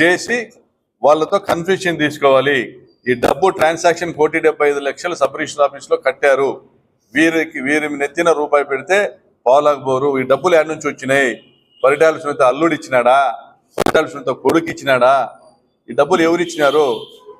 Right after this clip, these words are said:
పిఆర్ ఇన్ఫ్రాస్ట్రక్చరా, సిద్ధార్థ కన్‌స్ట్రక్షనా, బెస్ట్ స్కూల్ అకౌంట్ నుండి వచ్చిందా, ఎక్కడి నుండి వచ్చింది ఈ డబ్బులు? అది శోధించాలా. దీనికి ఎంక్వైరీ జరగాల. స్థానిక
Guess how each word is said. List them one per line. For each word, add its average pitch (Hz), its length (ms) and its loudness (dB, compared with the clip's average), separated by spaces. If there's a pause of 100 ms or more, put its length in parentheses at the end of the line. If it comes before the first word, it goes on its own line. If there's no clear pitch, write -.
(120)
పిఆర్ 165 220 4
ఇన్ఫ్రాస్ట్రక్చరా, 139 840 0
సిద్ధార్థ 160 460 -2
కన్‌స్ట్రక్షనా, 127 800 -2 (480)
బెస్ట్ 143 200 -2
స్కూల్ 175 260 0
అకౌంట్ 151 300 -2
నుండి 131 180 -2
వచ్చిందా, 127 540 0 (800)
ఎక్కడి 175 220 0
నుండి 214 160 2
వచ్చింది 175 400 -2
ఈ 147 40 -2
డబ్బులు? 139 720 0 (440)
అది 160 220 2
శోధించాలా. 156 800 2
దీనికి 170 600 -2 (220)
ఎంక్వైరీ 180 380 2
జరగాల. 135 640 2 (480)
స్థానిక 180 340 2